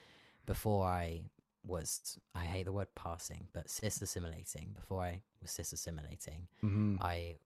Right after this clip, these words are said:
Speaker 1: I was kind of not, if I, if I was sort of, I don't know, loving pale pink, I was, I was misgendered and I was devalued. Whereas
Speaker 2: <clears throat>
Speaker 1: now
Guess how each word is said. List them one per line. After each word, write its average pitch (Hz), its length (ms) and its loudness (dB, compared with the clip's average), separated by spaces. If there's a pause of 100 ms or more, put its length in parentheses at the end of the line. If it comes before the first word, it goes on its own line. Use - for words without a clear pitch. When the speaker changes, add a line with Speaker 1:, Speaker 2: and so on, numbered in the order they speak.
(440)
Speaker 1:
I 95 100 4
was 95 120 4
kind 107 240 4
of 101 80 0
not, 113 220 4 (420)
if - 160 -2
I, 101 300 6 (200)
if - 140 -8
I 98 80 6
was 92 180 4
sort - 200 0
of, 87 120 -2 (480)
I - 40 -20 (120)
don't 87 120 0
know, 87 60 0 (100)
loving 87 260 0
pale 87 240 0
pink, 85 460 4 (520)
I 92 120 4
was, 87 460 0
I 92 80 4
was 90 120 0
misgendered 90 720 2
and 87 100 0
I 85 140 2
was 85 340 0 (640)
devalued. 90 680 0 (140)
Whereas 87 500 10 (200)
Speaker 2:
<clears throat> - 400 0
Speaker 1:
now 87 520 2